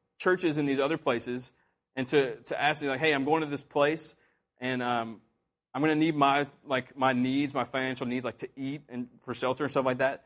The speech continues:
to not come from them, but to come from, from you. So would you financially send me on this mission?" And so, uh, when he goes and he gets there, and, uh, these guys come later on, what, what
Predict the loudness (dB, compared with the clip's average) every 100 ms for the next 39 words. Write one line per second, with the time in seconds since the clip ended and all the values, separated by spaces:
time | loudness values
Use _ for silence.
0 | _ _ 2 4 4 2 0 2 0 0
1 | -2 -14 _ _ _ _ _ _ _ _
2 | _ _ _ _ _ -12 -10 -2 0 0
3 | 0 0 0 -6 -6 0 0 -2 -4 -4
4 | 0 0 0 -4 -2 -4 -2 0 2 0
5 | 0 -2 -2 0 0 2 0 0 -2 0
6 | -2 -2 -4 -4 -6 -16 -20 _ _ _
7 | _ _ _ _ _ _ _ _ _ _
8 | _ _ _ _ _ _ _ _ _ -10
9 | 0 2 0 -4 _ -2 0 0 0 4
10 | 6 6 2 0 0 0 0 2 0 -6
11 | -10 -10 -16 _ _ -10 -6 -2 2 2
12 | 2 -2 0 0 0 0 0 -2 _ _
13 | -2 -2 -2 -16 _ _ _ -6 -4 -4